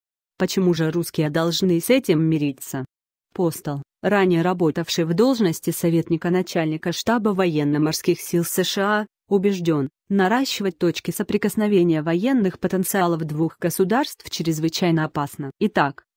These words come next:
в С Ш А растёт число прогрессивно настроенных товарищей, не желающих допускать не только войны между С Ш А и Россией, но даже самой мысли об этом. Другой вопрос, услышит ли их призывы мистер Обама,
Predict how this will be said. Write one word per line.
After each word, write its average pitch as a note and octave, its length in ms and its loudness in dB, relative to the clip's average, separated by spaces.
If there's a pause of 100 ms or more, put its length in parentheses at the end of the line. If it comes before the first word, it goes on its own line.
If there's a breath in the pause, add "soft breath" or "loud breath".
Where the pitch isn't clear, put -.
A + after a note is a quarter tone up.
в - 60 -14
С G#3 160 -2
Ш F#3 160 -2
А E3 100 0
растёт D#3 400 -2
число F#3+ 380 -4
прогрессивно G#3 600 0
настроенных F3 720 2
товарищей, E3+ 680 0 (220)
не G3 120 2
желающих F3 600 0
допускать E3+ 500 -4
не F#3 140 2
только B3+ 380 2
войны G3 260 2
между F#3 340 2
С F#3 140 -4
Ш F3 200 -2
А D#3+ 80 0
и D#3 60 0
Россией, D3+ 600 -4 (220)
но G3 160 4
даже F3+ 260 2
самой E3+ 300 0
мысли A3 340 0
об E3 220 0
этом. C#3 360 -4 (440)
Другой G#3+ 400 0
вопрос, D3 500 -4 (220)
услышит C#4+ 560 0
ли A#3 180 2
их G#3 140 -6
призывы D#3+ 480 0
мистер D#3+ 380 0
Обама, D3 520 0